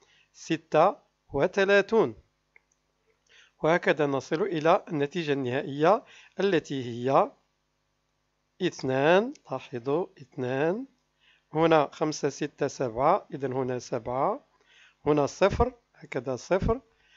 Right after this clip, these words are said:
هنا خمسة، ستة، سبعة، ثمانية، تسعة، وأخيرا ثلاثة، ثم نحصل على النتيجة التالية:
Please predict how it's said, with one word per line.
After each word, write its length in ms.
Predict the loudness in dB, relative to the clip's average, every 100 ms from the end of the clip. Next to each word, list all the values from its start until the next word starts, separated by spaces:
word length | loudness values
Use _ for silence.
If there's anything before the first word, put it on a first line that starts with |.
| _ _ _
هنا 160 | -4 -2
خمسة، 400 | -2 -2 0 -2
ستة، 400 | -2 -10 -4 -6
سبعة، 340 | -2 -4 -2
ثمانية، 500 | -4 -4 -2 0 -2
تسعة، 760 | -4 -10 -8 -2 2 2 0 _ _ _ _ _ _ _ -8
وأخيرا 720 | -6 -4 -2 2 2 2 -4 _ _ 0
ثلاثة، 420 | 4 4 2 -2 _ _ _ _ _
ثم 180 | 0 0
نحصل 400 | 0 -2 -2 0
على 180 | 0 -2
النتيجة 640 | -4 -6 -8 -4 -4 -4 _ _
التالية: 580 | -8 -4 -2 0 -2 -8